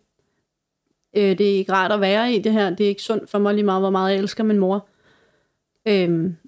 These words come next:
så, øh, så har jeg det ikke godt på den måde, det er, og man bliver også, begynder at sætte spørgsmålstegn ved sådan, "Jamen, det er jo absurd, jeg hele tiden har fået at vide, hvorfor er det kun dårligt at være hos min far?" Og sådan, der er en masse ting, der begynder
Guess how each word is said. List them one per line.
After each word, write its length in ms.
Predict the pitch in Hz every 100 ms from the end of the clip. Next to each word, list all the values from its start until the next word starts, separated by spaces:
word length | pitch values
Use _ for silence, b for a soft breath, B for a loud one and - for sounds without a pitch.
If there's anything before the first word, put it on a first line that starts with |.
| _ _
så, 180 | - 214 208 196
øh, 260 | 185 180 160 -
så 100 | 196
har 160 | 208
jeg 100 | 196
det 60 | 196
ikke 180 | 190 -
godt 180 | 220 226 _
på 60 | -
den 140 | 214
måde, 140 | 196 196
det 80 | 170
er, 240 | 190 254 - -
og 80 | 202
man 220 | 196 185
bliver 180 | 196 185
også, 180 | 185 -
begynder 240 | 208 202
at 80 | 190
sætte 140 | 202
spørgsmålstegn 640 | - 190 220 220 214 180 175
ved 60 |
sådan, 240 | 190 190 185
"Jamen, 340 | - 190 196 - - 240 - _
det 120 | 202 214
er 40 |
jo 320 | 202 190 180
absurd, 380 | 170 - 233 196
jeg 100 | 196
hele 160 | 190 196
tiden 120 | 202
har 80 | 180
fået 140 | 196
at 40 | 185
vide, 100 | 190
hvorfor 200 | 190 208
er 40 |
det 300 | 202 185 -
kun 180 | - 214
dårligt 240 | 196 185 190
at 60 |
være 100 | 185
hos 140 | 185 190
min 100 | 185
far?" 260 | 175 175
Og 80 | 190
sådan, 100 | 202
der 60 | 190
er 40 |
en 80 | 196
masse 260 | 202 208
ting, 240 | - 254 - -
der 60 | 208
begynder 400 | 196 214 185